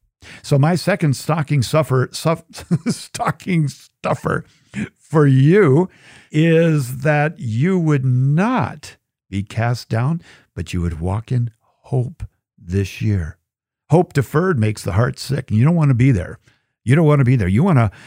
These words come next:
you wanna walk in hope as an anchor for your soul, as Hebrews tells us. And, uh, part of the Christmas gift for you, the stocking stuffer, the second one there, is hope.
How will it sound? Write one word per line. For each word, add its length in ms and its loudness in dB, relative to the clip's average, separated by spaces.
you 140 4
wanna 240 2
walk 420 0
in 140 4
hope 380 0
as 180 -2
an 140 -2
anchor 460 -4
for 240 -2
your 200 0
soul, 560 0
as 120 -6
Hebrews 480 -4
tells 340 -6
us. 300 -16
And, 400 -4
uh, 200 -6
part 260 0
of 80 -2
the 260 -2
Christmas 480 0
gift 240 0
for 160 -2
you, 420 0
the 80 -18
stocking 440 -2
stuffer, 380 -2
the 140 -4
second 300 -4
one 160 2
there, 240 0
is 440 0
hope. 500 -10